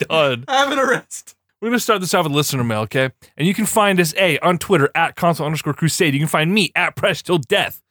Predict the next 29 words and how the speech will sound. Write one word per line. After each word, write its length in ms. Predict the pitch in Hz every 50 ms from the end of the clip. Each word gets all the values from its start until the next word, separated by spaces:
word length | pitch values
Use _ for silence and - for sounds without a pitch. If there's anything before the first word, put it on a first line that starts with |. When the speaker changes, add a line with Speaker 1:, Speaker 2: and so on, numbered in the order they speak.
| _ _ _ -
Speaker 1:
<laughs> 1500 | - - - - - - - - - 254 - - - 403 - - 466 440 - - - - - - _ _ - 240 226
Sorry, 360 | - - 277 - - 214 233 214
that's 280 | - 233 269 285 - 220
Nick. 400 | 202 254 262 - - - - - -
<laughs> 40 | - - - - - - - - - - - - - - - - - - - - _ - - - _ _ _ _ _ -
You 180 | 359 359 311 - - -
can 180 | - 370 370 -
find 300 | - - 294 311 330 320
Nick 280 | 320 311 302 247 - -
at 260 | 254 269 285 - 226
press 260 | 247 285 302 311 294 -
till 140 | 311 285
death. 360 | 262 233 294 277 254 202 170 - _ - - - - - -
E 220 | 302 294 302 302
J 280 | 294 269 294 247 233 226
is 120 | 208 208 240
on 380 | - - 240 269 262 254 240
Twitter, 260 | 214 277 285 233 208 220
at 200 | 226 240 233 220
E 120 | 226 226 202
Jiggle. 400 | 180 240 233 208 151 131 117 - _ _ _ _ _ -
Email 460 | 240 254 269 262 254 226 196 170 160 143
us, 340 | 120 107 101 - - - - _ _ _ -
questions, 360 | - 240 226 - - 180 160
comments, 300 | - 202 196 185 185 170 -
concerns, 680 | - 165 - - 208 208 175 131 107 101 - - - _ _ _ _ _ _ _ _ -
okay, 260 | 135 - - 151 156 -
at 160 | 151 165 -
feedback 920 | - - - - - 254 269 254 - - 135 117 117 151 - - - -